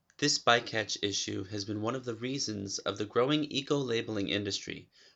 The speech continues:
where fish producers mark their packaging with things like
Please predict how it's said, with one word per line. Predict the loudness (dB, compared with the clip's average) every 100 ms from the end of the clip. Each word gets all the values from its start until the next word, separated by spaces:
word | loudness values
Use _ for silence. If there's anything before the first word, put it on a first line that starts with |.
| _
where | 4 4
fish | 6 4 4
producers | -2 -2 -4 -4 -6
mark | -2 -2 -2
their | 0 0
packaging | 0 -4 -2 -4 -4 -2
with | -4 -4
things | -4 -4 -2
like | -4 -4